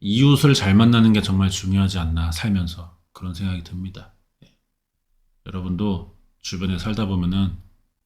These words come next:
빙신 같은 이웃이 생길 수 있는데 그거 우리 힘으로 어떻게 안 되는 거거든요.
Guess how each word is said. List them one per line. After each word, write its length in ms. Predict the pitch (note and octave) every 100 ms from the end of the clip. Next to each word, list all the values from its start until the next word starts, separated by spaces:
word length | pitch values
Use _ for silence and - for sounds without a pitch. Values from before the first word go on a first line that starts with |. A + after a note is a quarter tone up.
| _ _ _
빙신 500 | - G#2 B2 B2+ B2+
같은 300 | A2+ - G#2+
이웃이 360 | F#2+ G2+ F2+ F2+
생길 240 | G#2+ G#2
수 140 | - G2+
있는데 480 | E2+ E2 F#2+ F2+ - _ _ _ _ _
그거 280 | G#2 G#2
우리 320 | F#2+ F#2 B2 A#2
힘으로 260 | B2 A#2
어떻게 240 | F2+ G#2+ G#2
안 180 | E2+
되는 220 | E2+ G2+ F#2
거거든요. 500 | E2+ E2 E2 G2